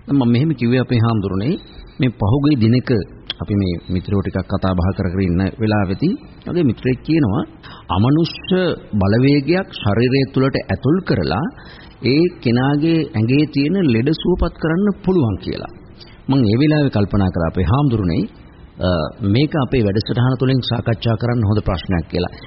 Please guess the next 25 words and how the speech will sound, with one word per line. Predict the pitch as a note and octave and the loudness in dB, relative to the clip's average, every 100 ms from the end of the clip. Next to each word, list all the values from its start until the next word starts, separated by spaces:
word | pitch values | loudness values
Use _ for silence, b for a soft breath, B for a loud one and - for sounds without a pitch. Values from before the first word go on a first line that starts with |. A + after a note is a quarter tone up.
| B | B
ඇත්තටම | B C#3 A3+ A3 | B 0 2 2
අපේ | G3 G#3 | 4 2
හාමුදුරනේ | G3+ A3+ A#3 | 2 2 2
මේ | C#3+ A2+ | 4 2
විදිහට | D3 F3+ F#3 | 2 0 2
මේ | G#3+ G3+ D3+ - B B B | 2 4 2 -2 B B B
අමනුෂ්‍ය | F#2+ A#2+ D3+ D3+ - F#3 | 0 2 2 0 -2 -4
බලවේගයක් | E3+ D3+ D#3+ E3+ F3 E3 F3+ E3+ - | -2 -2 0 4 2 2 0 0 -2
යම් | B2+ B2 | 0 0
කෙනෙකුගේ | B2 C#3 C#3 D3+ | 0 -2 0 0
ශරීරය | D3 B2 A#2+ C3 C3+ | 2 2 2 2 0
තුළට | B2 B2 C#3 | 2 0 2
ඇතුල් | G#2+ - B2 | 0 2 0
කරලා | B2 B2+ A2 F2 - - B B B | 2 0 0 -2 -6 -20 B B B
ලෙඩ | - A2+ C#3 | 0 2 2
සුවපත් | - C#3+ D3 - | 0 -2 -2 -2
කරන්න | D3 D3 C#3+ | 0 2 2
පුළුවන්ද? | C3+ C#3+ B2 F2 D#2 C#2 - - - | 2 2 2 0 -2 -6 -10 -20 -8
මගේ | B2 B2 A#2 G2 | -2 0 2 0
ඊළඟ | A#2+ F3 G3 | 0 0 0
ප්‍රශ්නේ | - A2+ F#2+ F2 | -2 -2 -2 -2
තමා | F2 A2+ G#3 - B B | -2 -2 -4 -8 B B
දැන් | - C#3 | -2 0
එහෙම, | G2 F#2+ D3+ | 2 2 2
අ, | E3 G2 - | 0 -4 -6